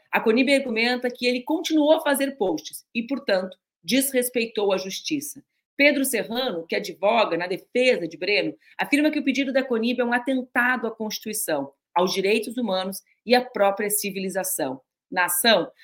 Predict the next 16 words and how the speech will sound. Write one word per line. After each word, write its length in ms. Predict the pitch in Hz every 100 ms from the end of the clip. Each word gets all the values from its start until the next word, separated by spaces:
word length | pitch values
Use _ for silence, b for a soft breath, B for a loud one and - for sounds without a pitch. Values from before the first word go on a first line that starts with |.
| B
a 80 | 196
conib 320 | 233 277 302
ressalta 720 | 269 226 233 247 269 262 233
que 80 | 240
o 60 |
Ministério 400 | 247 240 277 277
Público 280 | 269 233 247
Federal 680 | - 226 196 170 196 226 -
abriu 340 | 185 180 226 254
uma 120 | 262
investigação 720 | 240 233 254 240 233 - 302
contra 300 | 330 269 254
o 60 | 226
jornalista, 680 | 233 226 208 165 160 - 139 _ _
o 80 | -
que, 100 | 226